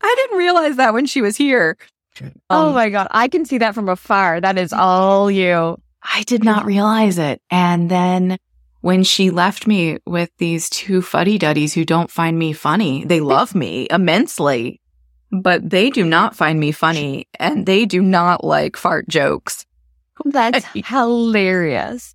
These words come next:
Speaker 1: Um, so he could not be magical and
Speaker 2: <laughs>
Speaker 1: funny,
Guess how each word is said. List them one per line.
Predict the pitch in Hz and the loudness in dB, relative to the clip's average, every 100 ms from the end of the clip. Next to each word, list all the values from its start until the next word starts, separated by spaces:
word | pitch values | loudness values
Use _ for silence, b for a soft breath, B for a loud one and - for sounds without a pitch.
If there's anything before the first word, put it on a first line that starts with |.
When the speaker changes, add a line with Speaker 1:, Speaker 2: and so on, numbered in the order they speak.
| - | 0
Speaker 1:
Um, | 202 196 175 175 175 - _ 165 | 2 2 0 -2 -6 -8 _ -12
so | - 185 170 165 151 - _ - _ _ _ _ _ | -2 2 2 2 -2 -6 _ -20 _ _ _ _ _
he | 190 - 214 | -10 -4 -4
could | 208 - 208 170 - _ - | -2 0 0 0 -6 _ -2
not | 165 170 156 156 - 165 | 2 4 4 2 0 -4
be | 151 143 139 | -2 -2 -4
magical | 143 156 147 143 381 151 480 | -2 0 0 0 0 2 0
and | - 440 - | 2 0 0
Speaker 2:
<laughs> | |
Speaker 1:
funny, | 180 156 147 139 180 | 0 0 -2 -4 -8